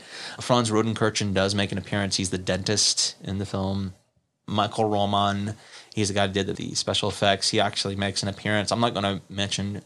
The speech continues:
who he plays until we get to it. But yeah, that pretty much runs out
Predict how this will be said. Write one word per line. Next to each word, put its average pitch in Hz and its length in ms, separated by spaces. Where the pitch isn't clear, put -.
who 127 100
he 151 80
plays 147 280
until 110 220
we 101 80
get 98 260
to 104 160
it. 104 220
But 156 120
yeah, 202 180
that 147 160
pretty 220 160
much 208 240
runs 160 220
out 151 240